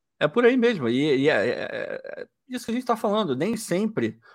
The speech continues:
o que a torcida vai pedir vai tá correto, mas vai ter coisa que vai tá correta. Agora, cabe aos profissionais que estão lá dentro fazer essa distinção entre o que vai realmente ser bom pro clube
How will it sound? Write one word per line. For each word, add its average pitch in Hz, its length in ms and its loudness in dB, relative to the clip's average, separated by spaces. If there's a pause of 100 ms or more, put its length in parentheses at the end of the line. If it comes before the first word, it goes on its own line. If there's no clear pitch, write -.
(120)
o 123 80 -4
que 151 60 2
a 143 60 6
torcida 156 440 0
vai 123 640 4
pedir 131 440 0
vai 120 120 2
tá 151 120 0
correto, 170 500 2
mas 113 340 -4
vai 170 320 0
ter - 160 0
coisa 147 240 0
que 180 60 -8
vai 226 80 4
tá 247 100 0
correta. 220 560 2 (340)
Agora, 113 380 6
cabe 190 360 8
aos 151 180 6
profissionais 139 600 2
que - 60 -4
estão 147 180 0
lá 127 140 2
dentro 123 420 -2 (420)
fazer 147 360 6
essa 156 160 0
distinção 196 580 -2
entre 180 220 0
o 151 40 -2
que 147 100 0
vai 127 260 4 (120)
realmente 143 440 2
ser 147 80 2
bom 123 240 2
pro 175 140 2
clube 175 420 0